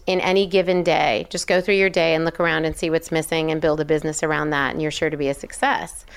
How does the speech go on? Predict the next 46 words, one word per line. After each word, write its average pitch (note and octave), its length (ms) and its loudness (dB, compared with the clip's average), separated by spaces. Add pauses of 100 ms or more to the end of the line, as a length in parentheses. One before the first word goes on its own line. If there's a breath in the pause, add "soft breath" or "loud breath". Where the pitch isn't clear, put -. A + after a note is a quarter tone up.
(500 loud breath)
And F#3 300 0
it - 120 -4
sounds F3+ 260 0
like E3+ 160 0
that's D3+ 200 -2
what E3 160 -6
you E3+ 80 -8
did. - 440 -2
You F#3 180 0
looked F3+ 260 0
at E3+ 140 0
what, - 420 -2
you A3+ 120 0
know, F#3 80 2
you, F#3 260 -4
you G3 120 -4
saw G#3+ 280 0
what A#3+ 120 0
was A#3 140 0
working F3+ 720 -2
in F3 140 0
that D#3 260 -2
first F#3 400 0
initial, E3 760 0 (440 loud breath)
um, E3+ 400 0
jewelry E3+ 880 4 (180)
package E3+ 540 -2
that F3 160 0
you F#3 100 2
received E3+ 460 0
from F3 220 0
Jalia E3 480 2
and E3 120 -2
Daniel. D#3 500 2
You D#3 280 -2
opened F#3 400 0
your F3 120 2
home, E3 380 0
you D3+ 100 -4
sold F3+ 400 0
things, E3+ 320 -2
four F#3 180 -2
thousand F3 380 0
dollars D#3+ 440 2
were E3 120 0
sold D#3 540 0